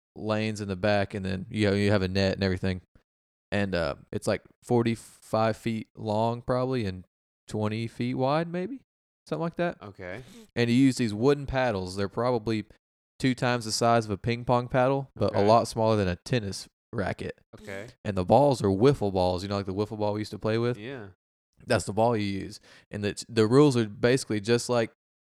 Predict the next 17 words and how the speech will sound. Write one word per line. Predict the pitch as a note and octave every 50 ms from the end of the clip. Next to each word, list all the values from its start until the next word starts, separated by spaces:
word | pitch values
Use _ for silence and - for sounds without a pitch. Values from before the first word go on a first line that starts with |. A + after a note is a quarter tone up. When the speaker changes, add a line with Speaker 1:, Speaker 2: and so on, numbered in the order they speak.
| _ _ _ _ _ _ _
Speaker 1:
tennis, | - - D3+ D#3+ D#3+ C3+ G#2 G2 G2 - - - - -
except | A2 G#2 - - - G#2+ G2+ - -
you | A2+
can | - - G2
hit | F#2+ - B2+
it | A#2+ A2+
out | D2+ G2+ G2+
of | G2 G2
the | - - -
air. | F#2+ F#2+ E2 A#1+ - A#2 - _ _ _ _ _ _ _
Well, | A2+ A#2+ A#2 -
yeah, | G#2+ B2 A#2 G#2
that | F#2+ G#2+ G#2+ A2+
is | A2+ G#2
just | - - G#2 -
like | F#2 - -
tennis. | - - - - - - -